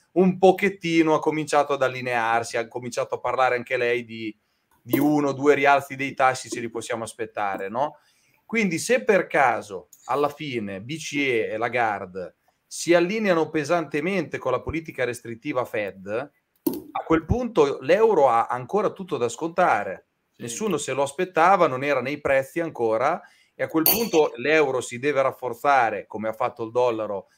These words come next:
Speaker 1: nell'ultimo anno, e potrebbe arrivare quell'inversione di tendenza. Poi sono d'accordo con Paolo che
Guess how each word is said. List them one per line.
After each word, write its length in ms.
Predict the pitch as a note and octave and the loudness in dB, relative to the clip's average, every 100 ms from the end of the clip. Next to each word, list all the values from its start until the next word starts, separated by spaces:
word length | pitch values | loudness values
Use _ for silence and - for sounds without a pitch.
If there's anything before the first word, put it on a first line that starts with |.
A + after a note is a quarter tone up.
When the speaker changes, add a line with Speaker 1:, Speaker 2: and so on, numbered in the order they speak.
| _ | _
Speaker 1:
nell'ultimo 580 | - B2 C#3+ C#3+ F#3 G3 | -10 -6 -6 -6 0 4
anno, 480 | C#3 B2 C3+ D#3 E3+ _ _ | 4 2 0 -4 -4 _ _
e 120 | C#3 | -4
potrebbe 420 | - F#3 G3 E3+ E3 | -2 2 2 4 4
arrivare 400 | F#3 D3+ D#3+ D#3+ | 4 4 4 2
quell'inversione 640 | D3 C#3 C#3 C3 B2+ B2 | -4 -4 -6 -6 -6 -6
di 120 | A2 | -8
tendenza. 720 | G#2+ A#2 G#2+ G2+ F#2 - G2 _ _ - | -6 -4 -4 -6 -8 -10 -12 _ _ 0
Poi 140 | D#3 | 2
sono 160 | A#2+ B2 | 2 -2
d'accordo 360 | A#2+ C3+ C3 | 0 0 0
con 200 | C3 D#3 | 0 0
Paolo 420 | C#3 C3 C3 A#2+ | 4 4 4 0
che 380 | A2+ A#2+ G#2 E2+ | -4 -4 -4 -6